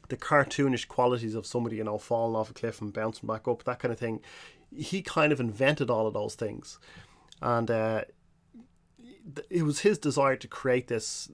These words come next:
this, uh, this fantasy world for kids, right? And for adults as well. That was his why.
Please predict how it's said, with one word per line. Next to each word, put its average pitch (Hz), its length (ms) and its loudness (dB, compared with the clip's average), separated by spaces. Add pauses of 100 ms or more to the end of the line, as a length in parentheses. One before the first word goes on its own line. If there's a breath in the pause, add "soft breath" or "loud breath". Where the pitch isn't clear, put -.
(120)
this, 135 420 -6
uh, 107 380 -4 (160)
this - 160 -10
fantasy 120 420 -2
world 110 280 -4
for - 100 -18
kids, - 500 -2
right? 113 240 -8 (340 loud breath)
And 170 100 0
for 127 100 4
adults 104 280 -2
as 107 100 -10
well. 110 220 -6 (720 loud breath)
That 202 140 2
was 175 120 0
his 123 140 0
why. 123 420 4